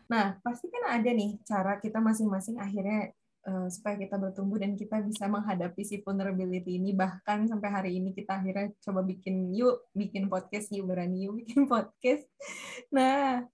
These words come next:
aku penasaran nih, cerita bertumbuhnya dan gimana cara menghadapi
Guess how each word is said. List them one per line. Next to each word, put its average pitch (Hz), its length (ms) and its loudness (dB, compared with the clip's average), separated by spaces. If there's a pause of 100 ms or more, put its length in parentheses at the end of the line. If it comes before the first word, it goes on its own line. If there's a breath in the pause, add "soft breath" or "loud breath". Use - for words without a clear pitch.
aku 269 280 -6
penasaran 254 480 2
nih, 190 240 6
cerita 226 720 0
bertumbuhnya 220 720 4
dan 214 160 4
gimana 202 320 2
cara 220 280 -2
menghadapi 190 760 0